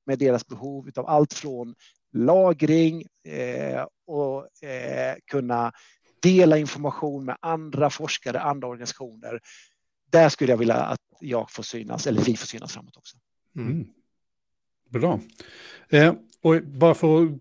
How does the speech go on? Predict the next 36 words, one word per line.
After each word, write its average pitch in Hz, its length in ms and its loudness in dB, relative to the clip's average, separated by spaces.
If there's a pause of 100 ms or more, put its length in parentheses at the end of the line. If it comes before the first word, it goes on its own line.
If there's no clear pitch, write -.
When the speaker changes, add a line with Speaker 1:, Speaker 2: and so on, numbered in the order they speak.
Speaker 3:
ta, 165 120 4
avsluta 151 600 2
den 151 100 -2
här 139 120 -2
säkerhetsdebatten 127 1400 -2
då, 139 80 2
om 123 80 0
vi 127 80 -4
pratar 131 260 -4
lösenord 143 480 0
och 180 80 2
sådär, 127 200 0
Fredrik, 120 320 -4
så 147 100 -4
tror 151 180 2
jag 135 100 2
att - 180 -10 (320)
framöver 151 480 4
här 127 120 0
så 143 120 -6
kommer 131 240 -4
vi 127 140 -4
nog 123 220 -4
ha 139 260 0
ett 147 260 -6
eller 127 140 -4
två 120 240 -4
avsnitt 123 320 -6
så 135 100 -10
där 127 100 -4
vi 120 80 -6
kommer 123 200 -6
att 113 80 -10
fokusera 143 600 -2
just 123 420 -6
på 147 340 0